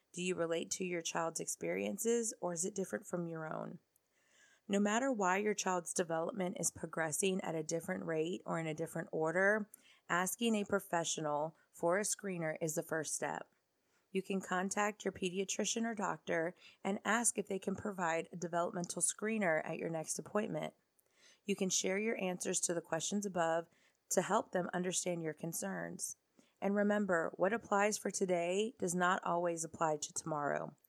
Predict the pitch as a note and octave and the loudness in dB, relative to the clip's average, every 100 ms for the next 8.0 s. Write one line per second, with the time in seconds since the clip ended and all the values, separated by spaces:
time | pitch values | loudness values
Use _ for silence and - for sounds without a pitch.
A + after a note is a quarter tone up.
0 | _ - _ - G3+ A3+ - - G3+ F#3+ | _ -20 _ 0 2 2 -2 0 0 0
1 | F#3+ F#3 - E3 D#3+ - F3+ G3 G3+ F#3+ | 0 -2 -4 -4 -4 0 2 2 2 2
2 | F3+ - - E3+ F3 F#3+ - F#3 - G#3+ | 0 -4 -4 0 0 -2 -4 -6 -6 -6
3 | F3 F#3 G3 G#3 G#3+ G#3+ F#3+ F3 F3 E3+ | 0 2 2 2 0 0 0 0 0 -2
4 | E3+ - F3 E3 - - - - - _ | -4 -6 -4 -2 -4 -2 0 -2 -4 _
5 | - - - F#3 - G#3 - F#3+ - G3 | -20 -20 -2 0 0 0 2 2 2 0
6 | - F#3 E3+ E3+ E3 D#3+ - E3+ D#3+ D3+ | 2 0 0 -2 -2 -4 -4 -4 -2 -2
7 | D3 D#3 D3+ - D#2+ C2 A1 - - - | -2 -2 0 2 2 2 0 -4 -6 -6